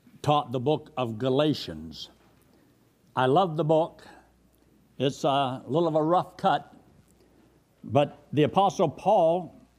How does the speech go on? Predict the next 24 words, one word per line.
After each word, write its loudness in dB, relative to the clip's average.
had 0
to, 2
uh, 4
defend -2
a 0
few -2
things. -2
And 2
whenever 2
you 0
break 0
the, 0
the 2
book 0
down, 2
you -2
got 0
the -4
first 0
two 2
verses 0
or 2
chapters 0
are 0